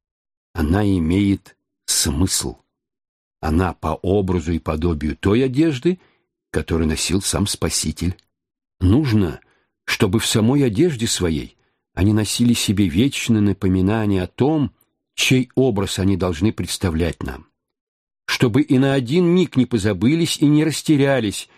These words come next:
среди развлечений ничтожных нужд света – ибо с них в тысячу крат более взыщется, чем с каждого из нас. Чтобы слышали беспрестанно,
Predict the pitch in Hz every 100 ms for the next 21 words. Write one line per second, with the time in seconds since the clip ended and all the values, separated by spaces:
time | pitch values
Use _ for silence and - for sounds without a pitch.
0 | _ - 117 104 117 107 92 101 - 123
1 | 123 110 98 - - 110 87 98 - 104
2 | 110 - - - 95 139 117 80 64 _
3 | _ 95 90 95 - 107 107 - - 123
4 | 143 170 - 170 165 175 127 147 180 123
5 | 101 85 98 143 - 185 - 180 - _
6 | _ - 113 98 - 101 92 98 95 76
7 | 85 76 - - _ _ _ _ _ _
8 | - 95 71 76 - 82 165 - 143 135
9 | 104 - - 117 - - 113 92 71 65